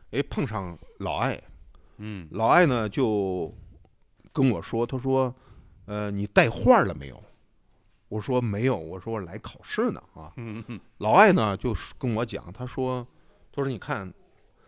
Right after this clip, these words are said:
Speaker 1: 他说来我们这儿的人都是拿着画儿来的。”
Speaker 2: 嗯。
Speaker 1: 他说：“你什么时候你把你的画儿拿过来？”他一说这个呢，我觉得呢，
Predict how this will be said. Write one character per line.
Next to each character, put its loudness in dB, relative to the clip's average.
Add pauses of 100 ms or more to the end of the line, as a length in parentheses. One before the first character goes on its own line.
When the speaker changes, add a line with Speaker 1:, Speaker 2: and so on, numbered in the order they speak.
(160)
Speaker 1:
他 -6
说 0
来 -2
我 0
们 -6
这 0
儿 2
的 -6
人 -12
都 -2
是 -8
拿 -8 (120)
着 -8
画 -4
儿 -4
来 -12 (140)
的。” -20 (140)
Speaker 2:
嗯。 -12 (260)
Speaker 1:
他 -8
说 -2
：“你 -8
什 -8
么 -4
时 -6
候 -4 (280)
你 -8
把 -8
你 -4
的 -8
画 -4
儿 -2
拿 -10
过 -18
来？” -16 (760)
他 -2
一 2
说 2
这 2
个 -2
呢， -6
我 -6
觉 -6
得 -6
呢， -6